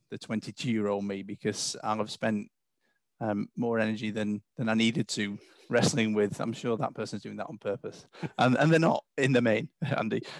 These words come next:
Um, so, and the second major piece of advice I would give the younger version of me is that tough times pass. When you're having a tough time, and people will and, and do, know it, understand it,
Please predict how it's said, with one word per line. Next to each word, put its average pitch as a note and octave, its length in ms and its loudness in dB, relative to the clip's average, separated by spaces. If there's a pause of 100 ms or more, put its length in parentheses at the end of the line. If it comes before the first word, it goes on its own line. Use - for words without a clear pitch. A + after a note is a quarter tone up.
(120)
Um, A#2 380 4 (440)
so, C#3 140 6
and C#3+ 100 6
the C#3+ 40 4
second E3+ 240 4
major A#2+ 200 4
piece G#2+ 220 -2
of A2 80 2
advice A2 340 0
I A2 100 4
would G#2+ 180 -2
give A2 160 -2
the G#2+ 60 -4
younger A#2 200 -2
version A2 280 2
of G#2+ 60 -6
me G#2 140 -6
is G#2 300 -6 (160)
that - 160 -8
tough - 260 -16
times G#2 320 -6
pass. - 400 -14 (1500)
When C#3 120 2
you're C#3+ 80 6
having C#3 160 4
a B2 60 2
tough - 180 -4
time, G#2+ 420 2 (300)
and A2+ 160 -4
people A#2+ 260 0
will A2 300 0 (500)
and, B2 320 -6 (120)
and A2+ 200 -2
do, G#2+ 400 -6
know C3 280 0
it, A2 160 4 (840)
understand A2+ 520 0
it, C3+ 140 2